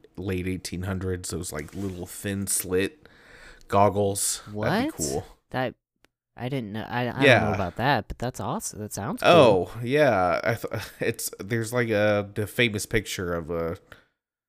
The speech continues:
Speaker 1: it was, it's, like, an Alaskan, you know,
Speaker 2: Like an
Speaker 1: Native
Speaker 2: Eskimo?
Speaker 1: American. Yes, an Eskimo. And they have these, like, wooden goggles that just have, like, they look very cyberpunky <laughs> because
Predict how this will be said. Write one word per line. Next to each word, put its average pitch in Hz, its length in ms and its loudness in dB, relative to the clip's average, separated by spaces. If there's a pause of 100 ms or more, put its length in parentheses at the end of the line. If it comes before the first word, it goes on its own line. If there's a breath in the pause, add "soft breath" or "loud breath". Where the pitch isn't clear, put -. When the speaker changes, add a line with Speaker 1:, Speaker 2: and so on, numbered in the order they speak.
(240)
Speaker 1:
it - 80 -6
was, 90 260 -4
it's, - 140 -10
like, 87 160 -6
an 90 60 -6
Alaskan, 85 1080 -4
you 90 140 -8
know, 69 260 -6
Speaker 2:
Like 123 200 -4
an - 100 -2
Speaker 1:
Native - 180 -2
Speaker 2:
Eskimo? 82 180 0
Speaker 1:
American. 82 600 0 (720 loud breath)
Yes, 87 400 -4
an 85 80 -6
Eskimo. 78 760 -6 (520 loud breath)
And 95 160 -6
they 95 80 0
have 95 220 0
these, 92 240 -6
like, 87 200 -2 (300)
wooden 104 480 2
goggles 92 600 0
that 85 160 -2
just - 180 -6
have, 87 160 -4
like, 85 180 -4 (220)
they 101 180 2
look 147 260 0
very 104 340 2
cyberpunky 90 1120 -4
<laughs> - 680 -20
because - 160 -4